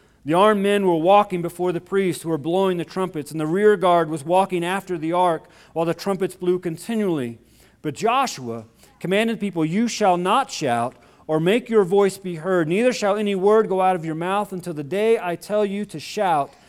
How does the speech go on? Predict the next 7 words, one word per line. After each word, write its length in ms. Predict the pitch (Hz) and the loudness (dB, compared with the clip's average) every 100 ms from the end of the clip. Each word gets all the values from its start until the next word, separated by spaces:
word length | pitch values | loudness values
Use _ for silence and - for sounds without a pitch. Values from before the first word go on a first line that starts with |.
| _ _ | _ _
then 560 | 113 135 220 175 143 135 _ _ _ _ | -8 -2 0 0 -2 -6 _ _ _ _
you 120 | 113 | -14
shall 220 | 120 131 | -10 -10
shout." 500 | 117 - 139 95 - _ _ _ _ _ _ _ _ | -8 -8 -8 -10 -18 _ _ _ _ _ _ _ _
So 140 | - 143 | -8 -6
he 100 | 139 | -2
caused 680 | 165 170 170 156 131 - | 4 6 6 4 0 -14